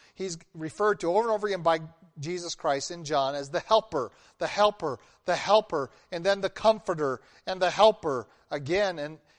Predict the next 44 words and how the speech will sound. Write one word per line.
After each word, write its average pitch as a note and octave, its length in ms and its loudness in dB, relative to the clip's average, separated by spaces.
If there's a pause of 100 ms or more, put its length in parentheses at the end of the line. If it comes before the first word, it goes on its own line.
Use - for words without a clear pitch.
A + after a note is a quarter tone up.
he A3 160 -6
is G3 160 0
going G3 220 0
to F#3 100 -2
guide E3+ 560 0
us C3+ 420 0
and D#3+ 80 -14
direct F3+ 500 0
us. C#3+ 280 -2
He F3 80 -4
is D#3+ 120 -6
going F3+ 200 -2
to E3+ 100 -6 (220)
speak - 400 -8
not G3 180 0
of F#3 60 -6
his E3 100 -8
own G#3+ 220 0
things, F3+ 200 -2
but D#3+ 100 -4
the C#3+ 40 -2
things G3 260 -6
of F3+ 60 -12
the D#3+ 80 -4
Father, F#3 480 0
just F3 300 -8
as D#3 60 -18
the D3+ 100 -6
Son A3+ 480 -2 (240)
s-, - 160 -10 (240)
shared F3+ 460 0
the D#3+ 60 -8
things F3+ 280 -6
of E3 100 -8
the D3+ 80 -4
Father. E3 400 0
So G#3+ 220 -4
the F#3+ 120 -6
Spirit A3+ 460 -4
is C#3+ 100 -10
going D#3+ 200 -8
to D3+ 60 -10
do D#3 120 -6
that. C#3+ 300 -2